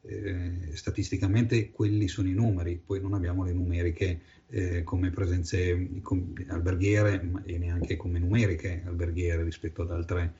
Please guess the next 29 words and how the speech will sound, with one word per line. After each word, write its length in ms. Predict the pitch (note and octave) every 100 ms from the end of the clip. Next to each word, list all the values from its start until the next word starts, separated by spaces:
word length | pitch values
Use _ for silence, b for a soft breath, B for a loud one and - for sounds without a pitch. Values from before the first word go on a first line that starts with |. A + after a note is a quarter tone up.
| B B
ad 120 | F2+
altre 300 | F2 E2 F#2
realtà, 360 | F2 E2+ D#2+ E2
però, 300 | - F#2+ F2 -
eh, 120 | - F2
statisticamente, 840 | - F2+ F2 F2+ F#2 F2 D#2+ F2+
ahimè, 260 | E2 E2 - B B -
eh, 260 | F2 E2+
quello 320 | E2 F2 F2
ci 160 | E2 F#2+
dicono. 460 | E2+ D#2+ - F#2 - B B B -
Mm, 400 | A2 A2 A2 C3
qual 160 | D#3
è 40 | C#3+
il 100 | F#2+
percorso 580 | - F#2+ - G#2 G2+ G#2
che 140 | F2
però 200 | F#2+ G2
dobbiamo 340 | F2+ F2+ F#2
continuare? 360 | E2+ F2+ F#2+ A#2
Noi 80 | C#3+
abbiamo 220 | G#2 G2+
un 120 | F#2
mantra, 460 | F#2 F2+ E2+ E2+ E2+
no? 200 | F2+ F#2+
Che 200 | F2+ E2
continuiamo 440 | F#2 E2 F#2+ G2
a 40 | F#2
dire 380 | F#2+ F#2+ F2